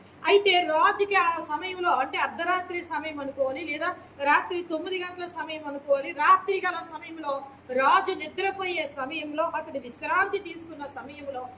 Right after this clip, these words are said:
ఆ రాత్రి రాజుకి నిద్ర పట్టకపోయేసరికి రాజు ఏం చేశాడంటే ఆ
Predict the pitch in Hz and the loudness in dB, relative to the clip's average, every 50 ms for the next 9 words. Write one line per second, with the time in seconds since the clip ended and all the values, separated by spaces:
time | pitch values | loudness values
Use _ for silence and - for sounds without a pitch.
0 | - - - - 233 233 240 233 220 240 262 285 285 - - 285 285 277 269 247 | -20 -14 -4 2 4 4 4 4 2 2 2 0 0 -2 -8 -8 -6 -4 -4 -4
1 | 233 240 240 233 247 240 269 226 240 - 233 277 269 269 262 - 247 240 - 254 | -4 -4 -6 -8 -12 -14 -14 -14 -12 -8 -4 -4 -4 -4 -4 -8 -10 -10 -10 -12
2 | 233 233 240 240 214 214 214 208 - 214 214 214 - 202 190 185 - - - - | -12 -12 -10 -8 -6 -6 -6 -6 -8 -12 -12 -12 -12 -12 -14 -14 -14 -18 -20 -12
3 | - 262 254 269 277 277 403 415 415 392 359 339 330 302 311 294 - 320 277 254 | -4 0 4 6 8 8 6 6 4 2 0 0 -4 -6 -8 -8 -4 -4 -2 -2
4 | 262 254 254 247 247 247 247 - - - - 233 233 254 | -2 -6 -4 -4 -4 -4 -4 -8 -14 -10 -2 2 2 2